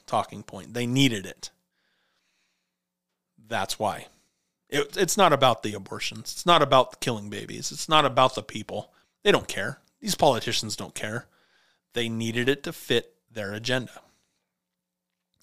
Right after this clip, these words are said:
Just take this twenty twenty-two election. They needed that hot button. The,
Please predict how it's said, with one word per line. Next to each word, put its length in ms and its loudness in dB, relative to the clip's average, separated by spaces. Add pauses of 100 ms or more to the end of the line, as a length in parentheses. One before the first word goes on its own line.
(100)
Just 160 -2
take 180 2
this 160 2
twenty 240 -2
twenty-two 400 -4
election. 400 2 (560)
They 140 0
needed 380 4
that 180 6
hot 260 6
button. 320 4 (960)
The, 220 2